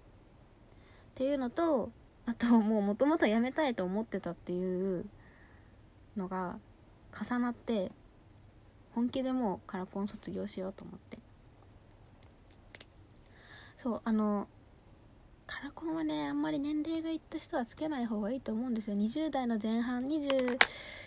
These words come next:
一歳、二歳ぐらいまでで終わらせた方がいいんじゃないかなって思うのね。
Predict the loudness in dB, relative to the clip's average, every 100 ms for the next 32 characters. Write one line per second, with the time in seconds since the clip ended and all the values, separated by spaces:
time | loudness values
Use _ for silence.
0 | -10 -8 -6 -2 2 2 2 0 2 2
1 | 0 2 2 0 -2 -4 -4 -2 -8 -10
2 | -6 -4 -2 -4 -4 -4 -4 -4 -4 -6
3 | -4 -4 -4 -6 -8